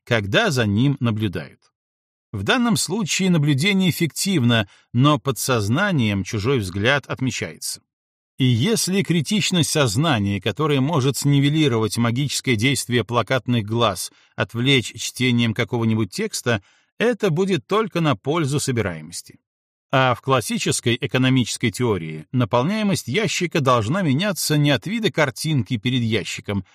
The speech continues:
а, например, от размера запрашиваемой суммы или цели сбора. Собственно говоря, подобными приёмами уже давно на практике пользовались рекламщики, но для серьёзной экономики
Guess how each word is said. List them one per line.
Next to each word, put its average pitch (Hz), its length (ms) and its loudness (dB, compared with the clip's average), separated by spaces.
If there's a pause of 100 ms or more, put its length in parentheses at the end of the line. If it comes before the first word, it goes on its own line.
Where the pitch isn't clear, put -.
(240)
а, - 100 0
например, 202 540 2
от 151 100 0
размера 156 560 0 (200)
запрашиваемой 139 760 0
суммы 202 460 -2
или 196 340 -2
цели 139 380 0
сбора. 95 400 -6 (800)
Собственно 185 600 0
говоря, 135 440 2
подобными 175 540 0
приёмами 180 680 0
уже 143 260 2
давно 139 460 2
на 131 160 2
практике 151 480 -2
пользовались 147 580 -2
рекламщики, 104 880 -2
но 202 300 0
для 185 140 2
серьёзной 139 580 2
экономики 147 640 -2